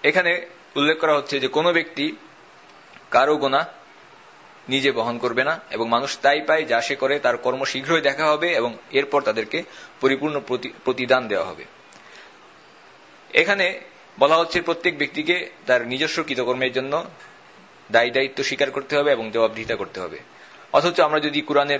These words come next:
অন্য কিছু আয়াত দেখি, হয়তো আমাদের কাছে অসঙ্গতিপূর্ণ মনে হতে পারে। উদাহরণস্বরূপ, অন্য একটি আয়াতে আল্লাহ সুবহানাহু ওয়া তাআলা বলছেন, "তারা নিজেদের পাপের ভার এবং তার সাথে আরও কিছু পাপের ভার বহন করবে।"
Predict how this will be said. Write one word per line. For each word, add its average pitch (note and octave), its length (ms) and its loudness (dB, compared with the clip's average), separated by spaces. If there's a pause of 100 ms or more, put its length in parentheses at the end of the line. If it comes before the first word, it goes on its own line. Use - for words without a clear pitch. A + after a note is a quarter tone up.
অন্য D3 200 -2
কিছু D#3+ 220 -2
আয়াত C3 160 2
দেখি, B2 240 -6
হয়তো C3 260 0
আমাদের C3+ 260 0
কাছে C3+ 260 -2
অসঙ্গতিপূর্ণ D3+ 760 -2
মনে A2 180 -2
হতে G2 180 -4
পারে। F#2+ 240 0
উদাহরণস্বরূপ, E3 560 2 (160)
অন্য D3 200 -2
একটি E3 220 0
আয়াতে B2 200 2
আল্লাহ A#2 160 -4
সুবহানাহু C3+ 240 0
ওয়া B2+ 100 2
তাআলা A#2+ 120 0
বলছেন, A2+ 240 -4 (460)
"তারা E3+ 340 6
নিজেদের F3+ 500 2
পাপের C#3+ 340 2
ভার A#2 480 0
এবং A#2+ 320 -2
তার C#3+ 220 4
সাথে D3 440 -2 (380)
আরও E3+ 280 4
কিছু F3+ 300 -4
পাপের C3+ 280 2
ভার A#2+ 180 0
বহন G#2 240 -4
করবে।" E2+ 260 -10